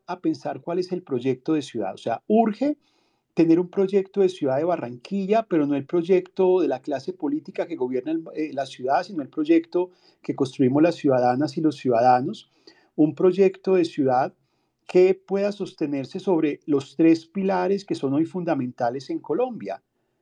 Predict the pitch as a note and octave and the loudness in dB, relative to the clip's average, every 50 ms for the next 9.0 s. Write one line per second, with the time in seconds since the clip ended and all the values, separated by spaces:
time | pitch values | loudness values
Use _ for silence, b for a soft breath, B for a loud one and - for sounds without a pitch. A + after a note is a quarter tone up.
0 | _ _ - A#2 A2+ - - B2 - - B2+ - - - B2+ A#2+ A#2 C3 C#3+ D3 | _ _ -10 -8 -6 -6 -6 -6 -6 -8 -10 -8 -2 0 0 2 4 4 4 4
1 | C3 - A2 G2+ G2 A2+ F#3 - - - _ _ _ _ _ _ _ _ _ _ | 4 4 2 2 2 0 -4 -12 -18 -20 _ _ _ _ _ _ _ _ _ _
2 | - B2+ A#2+ B2+ B2+ B2+ A#2+ - B2 B2+ B2 C#3 C3 C#3 C#3 C#3 - - C#3+ C#3+ | -4 0 0 0 0 0 -2 -2 0 0 0 0 -2 -6 -8 -6 -2 -2 0 0
3 | C3+ D3 E3+ F#3+ F#3 F3+ D#3 A#2 G#2+ G#2 - A2 A2 A2+ E3 F#3+ - - _ _ | 0 0 -2 -2 -4 -2 -2 -2 -2 -2 0 0 2 2 0 -4 -10 -20 _ _
4 | _ _ _ _ _ _ - - B2+ B2 B2+ B2+ B2 A2+ - A#2+ B2 A#2+ C3+ C3+ | _ _ _ _ _ _ -8 -4 0 0 0 0 0 -2 -2 -2 -2 -2 -2 -4
5 | - - D3 C#3 C#3+ C#3+ D3 C#3+ C3 - C3+ C3 - A2 A2 C3+ D#3+ F#3+ G3+ F#3+ | -2 0 0 2 2 2 0 0 -2 -4 -10 -10 -6 -4 -2 -2 -2 -2 -4 -4
6 | F#3+ - C#3 B2 - - A#2 - - - C#3 C3+ C3+ C#3 C#3 C3+ C#3 C#3 C#3 C3 | -6 -6 -8 -8 -8 -10 -12 -6 0 2 2 2 4 4 4 4 4 4 2 0
7 | - - - B2 A#2 A2+ A#2 B2 - C3+ - - B2 G#2+ A2 A#2+ A#2 A#2+ A#2 - | -2 -2 -2 -2 -2 -2 -4 -2 -4 -4 -2 -2 -4 -2 0 0 -2 -2 -2 -2
8 | E3 D#3+ D3+ C#3 A#2+ A2 - - C3 - - D3+ D#3 C#3+ C#3 F3 - - - | -2 0 0 0 -2 -4 -4 -6 -6 -4 -2 0 0 0 0 -2 -4 -10 -20